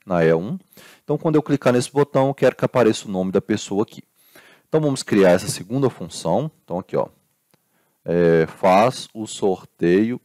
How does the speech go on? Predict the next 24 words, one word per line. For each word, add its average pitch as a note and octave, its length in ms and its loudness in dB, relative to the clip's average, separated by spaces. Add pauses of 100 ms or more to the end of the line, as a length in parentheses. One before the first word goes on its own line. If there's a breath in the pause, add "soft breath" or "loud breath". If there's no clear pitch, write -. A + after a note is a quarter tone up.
pelo G#2 400 0
nome G2 600 -6
na F#2 200 -4
lista. E2 480 -8 (600 soft breath)
Function D3 720 -4
sortear G2+ 1200 -2 (1160)
por F#2+ 420 -2 (100)
nome. G#2+ 480 -4 (1500 soft breath)
Vamos B2+ 240 -2
pegar G#2 300 2
o G2 40 2
nome A2+ 200 0
dessa A2 240 0
funçãozinha, E2 840 -6 (140)
né? A2+ 220 2 (600 soft breath)
Vamos A2 380 0
voltar G#2 300 2
aqui - 160 -4
no F2+ 100 -6
nosso E2+ 300 -2
botão, A2 520 -2
vou G2 300 2
clicar F#2 440 -2
em E2 120 -6